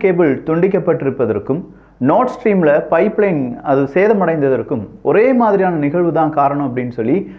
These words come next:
ஜெர்மனி இப்போ ரஷ்யாவை கை காண்பிச்சிருக்காங்க. ரஷ்யாவினுடைய கப்பல் போக்குவரத்து அதிகமாக இருக்கும்போது இந்த மாதிரியான துண்டிப்புகள் அடிக்கடி நடைபெறுகிறது. அப்படின்னா ரஷ்யா தான் இதற்கு காரணமோ அப்படின்னு சொல்லி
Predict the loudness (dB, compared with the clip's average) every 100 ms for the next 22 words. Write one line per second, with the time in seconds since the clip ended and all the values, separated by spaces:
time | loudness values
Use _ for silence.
0 | -20 -10 -2 2 2 2 0 0 0 -2
1 | -4 -2 -2 0 2 2 2 0 -2 0
2 | -2 -4 -8 -12 -12 -10 -12 -14 _ _
3 | _ _ -4 -2 0 2 2 0 2 2
4 | 0 -4 -4 -2 0 0 0 0 0 0
5 | 0 -2 -2 -2 0 0 0 0 0 -2
6 | -2 -6 -4 -2 -2 -2 -6 -20 -10 -2
7 | 2 2 2 2 2 0 0 0 0 0
8 | 2 0 0 -2 0 0 -2 -2 0 0
9 | 0 -2 -2 -4 -4 -4 -8 -20 -20 -6
10 | -2 0 -2 -4 -10 -16 -6 -6 -2 0
11 | 0 0 -2 -2 0 0 0 0 0 0
12 | -2 -6 -2 -2 -2 -2 2